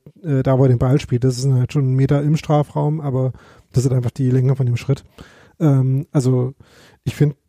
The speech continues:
äh, dass es ein ganz klares Foul ist, weil, äh, tatsächlich einfach, wenn man halt, äh, überhaupt keine Chance hat, an den Ball zu kommen,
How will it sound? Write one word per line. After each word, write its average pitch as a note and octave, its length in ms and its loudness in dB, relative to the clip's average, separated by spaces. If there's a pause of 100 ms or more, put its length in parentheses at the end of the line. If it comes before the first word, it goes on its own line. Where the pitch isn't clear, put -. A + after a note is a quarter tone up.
(200)
äh, C3 320 -2 (100)
dass C#3 220 0
es B2 100 -6
ein B2+ 100 0
ganz C3 200 -2
klares C#3+ 380 0
Foul C3+ 300 -2
ist, C#3 180 -4
weil, C3 420 0
äh, C3 220 2
tatsächlich - 500 -4 (220)
einfach, B2 200 0
wenn B2+ 100 2
man B2+ 120 4
halt, B2+ 240 -2
äh, C3 440 -2 (500)
überhaupt C#3+ 340 2 (420)
keine C3+ 280 0
Chance C#3+ 260 0
hat, D3 80 0
an C3 120 0
den - 20 -6
Ball C3 200 0
zu F#3 100 -4
kommen, E3 500 -2